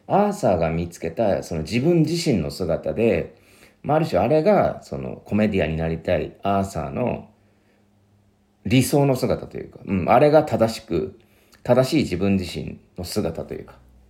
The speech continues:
自分の本当の自分ってことですよね、要は。うん。まあ、そういう風になってしまうのは、やっぱこう社会だったりとか、こう生活環境だったりとか、思いとかっていうのに正直になったらこうなりましたみたいな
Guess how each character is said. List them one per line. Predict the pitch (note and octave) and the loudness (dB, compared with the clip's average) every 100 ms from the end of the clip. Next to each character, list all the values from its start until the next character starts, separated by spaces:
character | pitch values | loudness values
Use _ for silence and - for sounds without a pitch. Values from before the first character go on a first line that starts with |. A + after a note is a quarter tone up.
| _ | _
自 | - | -4
分 | B2+ D3 | 0 2
の | C3 | 2
本 | D3+ D#3+ | 4 4
当 | D#3+ D3 | 4 4
の | |
自 | C#3 B2 | 4 2
分 | B2 | 0
っ | |
て | - | 0
こ | A2 | 0
と | |
で | D2+ | -2
す | F2 | -2
よ | |
ね、 | F#2 | -2
要 | E2 | 0
は。 | B1+ - _ - | -2 -6 _ -8
う | |
ん。 | D2+ - - - - - _ _ _ _ - - _ - - - - - - | -8 -8 -14 -20 -20 -20 _ _ _ _ -20 -20 _ -20 -20 -20 -20 -20 -10
ま | - | -2
あ、 | |
そ | C3+ D3+ E3 E3 E3 D#3+ | 0 2 4 4 4 4
う | E3 | 2
い | D#3 D#3 D#3 | 2 2 0
う | - _ - | -4 _ -10
風 | - D3+ | -2 0
に | |
な | A#2+ | 0
っ | B2 | -2
て | G#2 | -6
し | - | -4
ま | A2 | -2
う | G#2+ | 0
の | G#2 | 0
は、 | E3 B2+ | 0 0
や | |
っ | E2 | -2
ぱ | |
こ | D#2 | -4
う | D#2+ | -8
社 | - | -8
会 | F#2 F2+ D#2+ | -4 -2 -2
だ | D2+ | -4
っ | - | -6
た | - | -10
り | |
と | - | -10
か、 | F2 E2+ - | -8 -8 -10
こ | - | -10
う | E2+ | -8
生 | - G2 | -2 -2
活 | F#2+ F#2+ - | -2 -8 -6
環 | F#2+ F#2+ | -4 -4
境 | - | -6
だ | D2+ | -8
っ | |
た | - | -10
り | - | -14
と | - | -16
か、 | - - _ _ _ - - - - - | -20 -20 _ _ _ -20 -20 -20 -20 -6
思 | F#2 G2 F#2+ | 2 4 4
い | |
と | - D#2 | 0 -6
か | E2 | -10
っ | |
て | - - | -10 -8
い | E2+ | -4
う | |
の | A#2+ D3+ - - | 0 0 -2 0
に | F3 F#2 | 0 0
正 | - D#3 D#3+ | 0 2 4
直 | D#3 E3+ D#3 | 4 0 2
に | A2 | 2
な | A2+ | 2
っ | - | 0
た | C#3+ | 2
ら | - | 0
こ | - F#2 | 2 0
う | |
な | F2+ | 2
り | F2 | 0
ま | F#2+ | -2
し | F#2+ | -2
た | D#2 | -4
み | D2 | -4
た | C#2 | -6
い | |
な | A1+ | -6